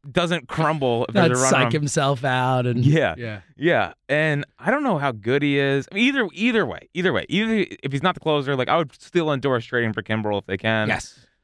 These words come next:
Speaker 1: You
Speaker 2: Because
Speaker 1: know
Speaker 2: look, because of his, his skill set, like, that is really valuable around other spots. So it's like the Andrew Miller thing with the Indians back in the day. If he could be that kind of guy where you could bring him in, in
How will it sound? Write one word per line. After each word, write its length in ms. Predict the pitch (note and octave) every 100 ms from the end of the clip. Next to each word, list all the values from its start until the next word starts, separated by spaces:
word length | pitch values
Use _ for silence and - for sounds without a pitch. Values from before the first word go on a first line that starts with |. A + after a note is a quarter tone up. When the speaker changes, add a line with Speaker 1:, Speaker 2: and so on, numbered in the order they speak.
| _ _ _
Speaker 1:
You 100 | E3
Speaker 2:
Because 240 | A#3 D#4+ A3
Speaker 1:
know 80 | E4
Speaker 2:
look, 120 | -
because 320 | C4+ C4+ B3
of 100 | A#3
his, 260 | - C4 A#3+
his 220 | - B3+ -
skill 260 | - D#4+
set, 300 | - A#3 G#3
like, 220 | A3+ G3+ - _ _ -
that 120 | C#4
is 140 | A#3+
really 300 | F3 C4+ A#3+
valuable 540 | F#3 A#3 B3+ G3 D#3+ D3+
around 240 | F3 F#3 F3+
other 120 | E3+
spots. 300 | - A3 D#3
So 60 |
it's 100 | E3+
like 140 | E3 D#3
the 180 | E3+ G3+
Andrew 240 | F#3+ F3
Miller 320 | F3 G3+ F3
thing 180 | - D#3+
with 120 | D3+
the 120 | D#3+ G3
Indians 280 | G#3 F3
back 160 | D3+ D#3
in 60 | D3+
the 60 |
day. 80 | D#3+
If 100 | C3
he 80 | F3+
could 100 | F3
be 120 | F#3
that 160 | F3 E3
kind 140 | E3+
of 60 | D3+
guy 140 | F3
where 80 | D#3+
you 60 | D3
could 100 | D#3
bring 140 | F3
him 100 | E3
in, 180 | D#3+ D3+ - _ _
in 180 | G3 F#3